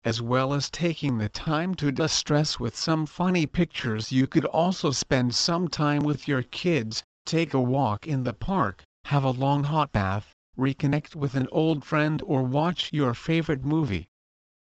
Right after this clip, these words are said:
There is evidence to suggest that smiling can have great effects on your mood and health, not to mention prevent you from getting frown line wrinkles.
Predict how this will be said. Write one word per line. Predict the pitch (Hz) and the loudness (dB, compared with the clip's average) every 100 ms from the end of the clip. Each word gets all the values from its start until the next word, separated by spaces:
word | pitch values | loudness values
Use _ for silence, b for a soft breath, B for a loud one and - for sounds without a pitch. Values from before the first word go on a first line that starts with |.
| _ 151 | _ -4
There | 143 147 | 0 2
is | 135 - | 0 0
evidence | 147 127 135 156 160 - | -2 0 2 0 -2 -4
to | 139 | -2
suggest | - 135 117 135 156 - | 0 -2 2 2 2 0
that | 151 120 | 0 0
smiling | - 160 175 180 170 147 | -2 -2 -2 -2 -2 -2
can | 175 143 | 0 0
have | 139 139 113 | 0 -4 -2
great | 127 143 - | -2 -2 -4
effects | 123 - 98 98 - - | -8 -4 -4 -4 -6 -2
on | - 139 | 0 2
your | 127 | 2
mood | 127 131 131 | 2 4 2
and | - 127 | 0 -4
health, | 117 175 196 135 | -2 -2 0 0
not | 127 165 185 | 2 0 -2
to | - 120 | -2 2
mention | 123 131 - 117 | 2 0 -4 -6
prevent | - 135 113 170 170 165 | 0 0 0 0 0 0
you | 165 | -2
from | - 147 123 | 0 0 2
getting | 131 143 147 | 2 2 -2
frown | 127 156 156 165 | 0 0 2 2
line | 135 127 147 143 | 2 2 4 4
wrinkles. | 131 147 143 98 82 - | 4 0 -2 -4 -4 -8